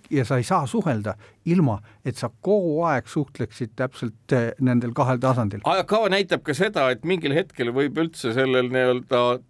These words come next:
Speaker 2: tekstil, mida räägitakse, ollagi pelk, ma ei tea, meloodiline või tonaalne
Speaker 1: Jah.
Speaker 2: tähendus, millel ei ole ei mingit semantikat, ammugi siis grammatikat taga.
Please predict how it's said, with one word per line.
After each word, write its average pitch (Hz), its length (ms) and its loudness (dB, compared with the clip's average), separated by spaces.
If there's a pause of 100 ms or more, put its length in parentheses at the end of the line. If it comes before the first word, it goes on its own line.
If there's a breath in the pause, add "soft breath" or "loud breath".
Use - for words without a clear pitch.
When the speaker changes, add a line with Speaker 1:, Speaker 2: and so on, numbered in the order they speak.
Speaker 2:
tekstil, 110 640 -2
mida 110 300 0
räägitakse, 127 680 -2
ollagi 123 420 0
pelk, 151 340 -2 (360)
ma 101 160 -6
ei 101 60 -4
tea, 87 200 -4
meloodiline 110 1120 2
või 104 300 -2
tonaalne 131 580 2
Speaker 1:
Jah. 107 80 -8
Speaker 2:
tähendus, 147 460 -2 (220 loud breath)
millel 139 280 2
ei 147 80 2
ole 151 180 2
ei 156 160 2
mingit 160 380 -4
semantikat, 165 840 -2
ammugi 165 400 0
siis 180 320 -8 (320 loud breath)
grammatikat 190 920 0
taga. 92 360 -2